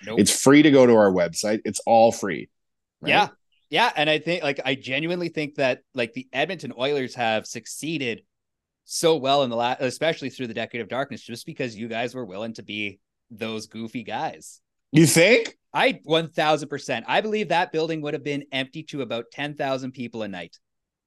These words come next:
Speaker 1: had Oilers Nation not been around.
Speaker 2: No, you don't truly believe that.
Speaker 1: I one thousand percent believe that.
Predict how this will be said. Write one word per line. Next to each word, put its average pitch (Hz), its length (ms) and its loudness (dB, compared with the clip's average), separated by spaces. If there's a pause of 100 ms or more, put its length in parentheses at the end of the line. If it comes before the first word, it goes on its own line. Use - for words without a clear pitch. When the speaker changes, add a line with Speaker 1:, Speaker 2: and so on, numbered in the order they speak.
Speaker 1:
had 117 380 -4
Oilers 117 340 -4
Nation 110 240 -8
not 98 200 -10
been 92 120 -12
around. 80 300 -18 (240)
Speaker 2:
No, 196 360 8
you 180 160 8
don't 151 260 6
truly 139 260 0
believe 104 280 -6
that. 147 160 -8
Speaker 1:
I 165 140 4
one 185 200 2
thousand 156 400 0
percent 143 280 -6
believe 113 280 -4
that. 90 240 -8